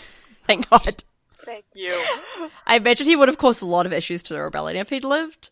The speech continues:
Speaker 1: Um, so thank you, Tabor. Thanks for doing that one good thing in your life, I guess.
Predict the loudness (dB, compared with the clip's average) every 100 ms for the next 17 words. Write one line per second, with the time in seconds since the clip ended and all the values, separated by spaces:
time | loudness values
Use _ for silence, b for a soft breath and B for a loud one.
0 | -6 -4 -4 -6 -10 -16 _ _ _ _
1 | -14 -10 -8 -10 -12 -10 -8 -10 _ _
2 | _ _ -10 -8 -6 -4 -4 -6 -6 -6
3 | -6 -6 -4 0 0 -2 -8 -8 -8 -10